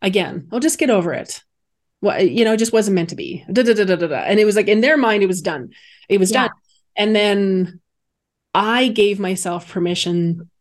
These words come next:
Speaker 1: to be with
Speaker 2: Yes.
Speaker 1: it and let it be whatever the heck it needed to be.
Speaker 2: Yes.
Speaker 1: And it was like, "No, he, this is a loss."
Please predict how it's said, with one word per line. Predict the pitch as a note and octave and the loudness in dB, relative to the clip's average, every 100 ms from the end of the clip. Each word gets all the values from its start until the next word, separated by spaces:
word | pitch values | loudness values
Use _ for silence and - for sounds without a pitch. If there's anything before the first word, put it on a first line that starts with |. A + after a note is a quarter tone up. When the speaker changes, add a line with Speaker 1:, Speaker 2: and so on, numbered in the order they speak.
| - - | -12 -4
Speaker 1:
to | B3+ - E3 _ | -2 -2 -8 _
be | A#3+ C4 | 2 2
with | A#3+ A3+ | 0 -2
Speaker 2:
Yes. | G3 | -4
Speaker 1:
it | - | -4
and | F#3 F#3 | 0 2
let | G#3+ | 4
it | A#3+ A3+ | 2 -2
be | G#3 G3+ | -2 0
whatever | F#3+ F3+ F3 | 0 0 -2
the | E3+ | -4
heck | D#3 - G#3 G#3 | -8 -6 -6 -2
it | E3+ | 0
needed | F3 E3 | 2 2
to | B3 | 0
be. | C4 B3 G#3+ | 2 0 0
Speaker 2:
Yes. | - - - _ - | -6 -14 -16 _ 0
Speaker 1:
And | G#3+ | 2
it | G#3 | 4
was | G#3 | 4
like, | G3+ G3 | 0 0
"No, | G#3+ C#4+ A3 F#3 - _ | -2 0 -2 -4 -14 _
he, | - C4+ C4+ | -4 0 2
this | G3+ B3 C4 | 2 2 2
is | C4+ | 0
a | |
loss." | G3+ F3 D#3+ F3 | 4 4 2 -2